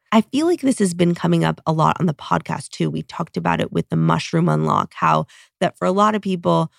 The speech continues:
one of the reasons it can be helpful, particularly with eating disorders, is that it does help you kind of zoom out and think about, "Oh, maybe things could be different. And ooh, maybe I'm approaching it from this way that doesn't work and I could try it this way."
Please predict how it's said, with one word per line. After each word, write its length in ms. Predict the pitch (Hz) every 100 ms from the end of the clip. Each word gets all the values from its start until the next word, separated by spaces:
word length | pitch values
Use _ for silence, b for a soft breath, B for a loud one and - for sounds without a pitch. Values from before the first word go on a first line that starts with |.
| _
one 180 | - 185
of 80 | 185
the 100 | 175
reasons 440 | 160 170 160 160
it 80 | 175
can 120 | -
be 100 | 170
helpful, 380 | 170 214 - 175
particularly 600 | 170 170 - 170 165 160
with 160 | 156 -
eating 240 | 226 240 208
disorders, 600 | 175 - 156 156 156 156 -
is 140 | 170
that 180 | 160 160
it 260 | - 143 -
does 340 | 160 170 180
help 320 | - 170 165
you 80 | 160
kind 240 | 156 170 165
of 140 | 147
zoom 520 | 143 143 165 175 175
out 300 | 160 151 160 -
and 160 | 160
think 160 | 156 165
about, 260 | 156 160 156 b b b -
"Oh, 160 | 214
maybe 320 | 175 175 226 -
things 220 | 339 381
could 280 | - - 208
be 120 | 208
different. 380 | - - - - -
And 160 | 190 -
ooh, 200 | 269 262
maybe 360 | 180 175 214 311
I'm 140 | 359
approaching 600 | 349 - - 202 202 196
it 200 | 190 - _
from 180 | 170 170
this 180 | 160
way 600 | - 160 160 160 156 156 b b b -
that 160 | 170
doesn't 300 | 170 165 190
work 280 | 165 156 -
and 120 | -
I 60 | 151
could 160 | - 165
try 240 | - 160
it 180 | - 151
this 260 | 165 -
way." 360 | - - - -